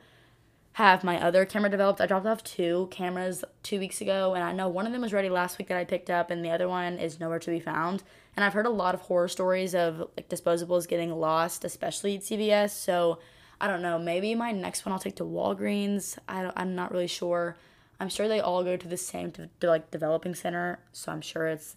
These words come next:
their fault for losing it and not C V S. I don't know. But anyways, I've been loving disposable cameras. I just got the very first developed ones last week, and they turned out so cute. I posted some on my Instagram.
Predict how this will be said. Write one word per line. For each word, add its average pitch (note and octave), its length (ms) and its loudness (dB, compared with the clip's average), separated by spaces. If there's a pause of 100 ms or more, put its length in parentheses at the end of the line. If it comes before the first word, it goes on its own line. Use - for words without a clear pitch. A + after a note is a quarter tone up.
their E3+ 240 0
fault G3 220 2
for G#3+ 80 -2
losing G#3 260 0
it G3 160 -2
and E3+ 120 -4
not D#3 260 -2
C - 140 -4
V A#3+ 160 0
S. A#3 320 -2
I F3 100 2
don't D#3+ 140 -2
know. C3 180 -8 (800)
But G3 160 4
anyways, G3 460 4 (440)
I've F#3+ 100 0
been F#3+ 140 0
loving F3+ 280 2
disposable F3+ 380 0
cameras. E3 520 -6 (440)
I - 140 4
just F#3 140 -2
got F#3+ 120 2
the F#3 60 -4
very F3+ 220 4
first F#3+ 500 0 (140)
developed F3 380 0
ones E3+ 420 -2
last F3 300 0
week, F3 180 -2
and F3+ 80 -2
they E3+ 80 -2
turned F3 300 -6
out D#3+ 280 -2
so F3 340 -2
cute. F#3 280 -2
I - 80 0
posted F#3 360 -4
some G3 180 -2
on G3 80 0
my G3+ 120 0
Instagram. E3+ 680 -4